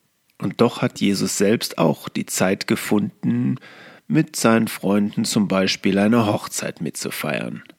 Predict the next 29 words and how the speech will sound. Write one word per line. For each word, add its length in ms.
Und 160
wohl 160
genug 380
andere 360
Feste, 420
die 140
nicht 260
überliefert 600
sind, 400
ihm 140
aber 180
den 200
Ruf 440
eines 340
Fressers 600
und 340
Weintrinkers 880
eingebracht 760
haben. 300
Der 140
ältere 340
Bruder 600
im 120
Gleichnis 600
vom 200
verlorenen 600
Sohn 380
beschwert 520
sich, 360